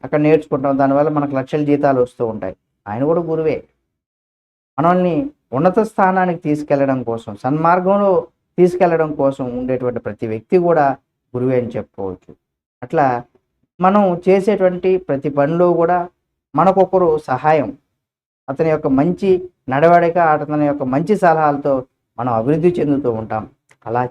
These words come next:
చేసేటువంటి ప్రతి ఒక్కరు కూడా మనకు గురువే. కాబట్టి గురువులందరికీ కూడా అంకితం చేయబడింది ఈ గురు పౌర్ణమి అనేది కూడా. ఈ రోజున గురువు మంత్రాన్ని పఠించి సాంప్రదాయాలు కూడా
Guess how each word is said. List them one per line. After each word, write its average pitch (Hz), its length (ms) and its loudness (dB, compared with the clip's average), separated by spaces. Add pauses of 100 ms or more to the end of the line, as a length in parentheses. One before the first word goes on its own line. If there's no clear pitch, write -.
చేసేటువంటి 151 640 0
ప్రతి 110 220 -8
ఒక్కరు 117 280 -4
కూడా 139 160 -2
మనకు 113 320 -6
గురువే. 107 260 -8 (340)
కాబట్టి 139 540 -2 (280)
గురువులందరికీ 185 680 4
కూడా 139 260 0
అంకితం 147 480 -2
చేయబడింది 127 600 -2 (340)
ఈ 117 120 -4
గురు 120 560 0 (100)
పౌర్ణమి 117 400 -4
అనేది 104 260 -10
కూడా. 95 260 -10 (380)
ఈ 139 100 0
రోజున 170 500 4 (260)
గురువు 160 600 4
మంత్రాన్ని 165 500 0
పఠించి 156 480 -2 (380)
సాంప్రదాయాలు 180 800 6
కూడా 147 300 0